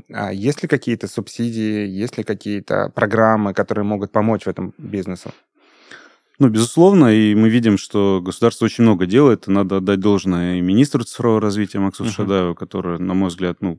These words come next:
Speaker 2: потрясающую работу делает для того, чтобы сохранить I T-рынок, I T-компании, I T-разработчиков, э, и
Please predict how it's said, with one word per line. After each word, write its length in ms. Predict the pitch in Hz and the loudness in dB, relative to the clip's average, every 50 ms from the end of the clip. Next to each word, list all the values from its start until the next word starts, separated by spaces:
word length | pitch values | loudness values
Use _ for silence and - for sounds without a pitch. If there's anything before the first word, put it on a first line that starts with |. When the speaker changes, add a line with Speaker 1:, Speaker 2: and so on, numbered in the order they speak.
| _ _ | _ _
Speaker 2:
потрясающую 640 | - - - - - - 113 95 87 - - 92 | -20 -18 -16 -16 -6 -2 -2 -2 -2 -4 -6 -8
работу 420 | 87 90 92 113 117 - 104 101 98 | -8 -4 -4 -6 -4 -4 -6 -6 -4
делает 360 | 92 92 95 92 90 90 85 | -2 -2 -2 0 0 -2 -4
для 100 | 87 90 | -8 -10
того, 180 | - 101 95 95 | -6 -6 -6 -6
чтобы 300 | - - 92 90 87 82 | -6 -10 -12 -10 -10 -12
сохранить 480 | - - - 95 98 95 98 92 - | -12 -12 -6 -2 0 0 0 0 -2
I 80 | 87 85 | -6 -12
T-рынок, 1000 | - _ - 95 90 87 87 85 85 85 98 101 101 98 95 82 - _ - | -12 _ -8 -6 -6 -4 -6 -6 -6 -4 -4 -2 -2 -2 -4 -6 -8 _ -10
I 220 | - 87 87 87 85 | -8 -6 -6 -8 -8
T-компании, 600 | - - 85 - 95 85 80 - 98 98 95 92 | -10 -14 -10 -8 -8 -6 -2 -2 0 0 0 0
I 60 | 90 | -2
T-разработчиков, 1000 | 85 - 90 87 82 85 87 87 90 110 117 - - _ - 101 92 - - - | -4 -8 -10 -8 -8 -6 -6 -4 -2 -2 -4 -4 -8 _ -10 -10 -10 -10 -18 -16
э, 480 | - 95 90 87 85 85 85 85 85 87 90 | -12 -12 -10 -10 -10 -12 -14 -16 -16 -16 -16
и 460 | - 92 87 85 - - 82 82 82 | -14 -12 -12 -12 -12 -14 -14 -16 -16